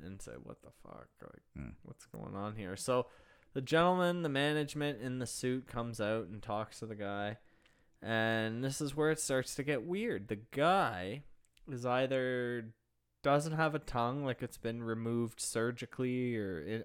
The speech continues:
Speaker 1: i-, unsurgically <laughs> removed, or he's pretending that he's deaf 'cause he's going, "Uh," but he's bootlegging the movie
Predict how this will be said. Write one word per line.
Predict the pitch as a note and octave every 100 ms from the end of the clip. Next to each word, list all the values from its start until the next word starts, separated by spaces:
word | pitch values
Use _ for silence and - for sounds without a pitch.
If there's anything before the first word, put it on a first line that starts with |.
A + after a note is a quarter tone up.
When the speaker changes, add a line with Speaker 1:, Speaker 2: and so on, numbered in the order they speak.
| -
Speaker 1:
i-, | A#2+
unsurgically | A#2 - B2 A#2+ - - - C#3 A2+
<laughs> | G#2+
removed, | A2+ A2+ G#2+ G#2+ A#2 B2 - - _ _ _
or | B2+ A#2+
he's | G#2+ -
pretending | - A#2+ B2 A#2 A#2+ B2
that | A#2+ A2+
he's | G2+
deaf | - A2+ A2+ -
'cause | B2
he's | B2 A#2+
going, | B2 A#2 A2+ A2 G2
"Uh," | A#3+ E3 D3+ D3 D3 D#3 D#3 D3 B2 A2+
but | A#2+ B2+
he's | B2
bootlegging | - D3+ D#3+ C#3 B2 A#2 A#2
the | A2+
movie | A2 A#2 G#2 F2 G#2